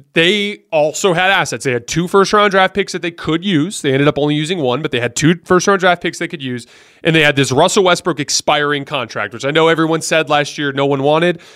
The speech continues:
But, of course, people wanted it. An expiring contract is real value. That's why they were able to make a trade, right? So the Lakers had this asset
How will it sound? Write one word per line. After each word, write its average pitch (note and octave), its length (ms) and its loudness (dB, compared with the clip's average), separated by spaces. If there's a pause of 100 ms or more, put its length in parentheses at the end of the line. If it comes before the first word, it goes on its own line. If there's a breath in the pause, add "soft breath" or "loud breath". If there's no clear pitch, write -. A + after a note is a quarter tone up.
(140)
But, E3 100 4
of D#3 60 -10
course, F#3+ 220 2
people D3 260 -2
wanted C3+ 240 2
it. C3 140 4
An C3+ 100 2
expiring C#3+ 400 0
contract C3 420 -4
is A#2 120 -10
real A#2+ 180 -2
value. G#2+ 380 -2
That's A2 200 -2
why A#2 120 -4
they A2 100 -10
were G2+ 140 -10
able G2+ 160 -16
to - 80 -18
make G2+ 160 -12
a - 40 -20
trade, - 280 -12 (100)
right? A#2 260 -2 (540 soft breath)
So F3+ 140 -2
the E3 60 2
Lakers A3+ 300 2
had A3 220 0
this G3 320 -4 (300)
asset F3 560 0